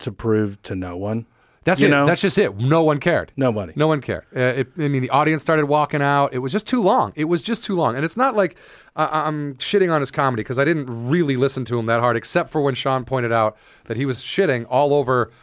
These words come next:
Speaker 2: like I said,
Speaker 1: Everything.
Speaker 2: ugly people, stupid people, fat people, and, and then would f-, the next couple things out of his mouth would be like,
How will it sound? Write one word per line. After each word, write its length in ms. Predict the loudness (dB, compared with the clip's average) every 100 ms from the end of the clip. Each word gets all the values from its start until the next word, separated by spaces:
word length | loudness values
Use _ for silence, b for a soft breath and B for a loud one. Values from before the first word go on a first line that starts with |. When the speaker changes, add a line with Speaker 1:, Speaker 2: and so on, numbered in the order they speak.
| b b
Speaker 2:
like 100 | 0
I 40 |
said, 100 | 4
Speaker 1:
Everything. 300 | 4 4 4
Speaker 2:
ugly 300 | 4 4 0
people, 520 | 2 -2 2 2 2
stupid 540 | 0 -2 -2 0 -2 0
people, 560 | -4 0 2 4 4
fat 340 | 0 -2 -2 -2
people, 340 | 0 0 0 B B B
and, 300 | 0 0 0 -2
and 220 | -2 0
then 220 | 0 2
would 140 | -2
f-, 120 | -2 -20 b b
the 100 | 0
next 440 | 0 -2 -6 -12
couple 360 | -4 0 0 -2
things 280 | -2 -2 2
out 80 | 2
of 60 |
his 100 | 0
mouth 180 | 0 0
would 40 | 2
be 60 |
like, 120 | -2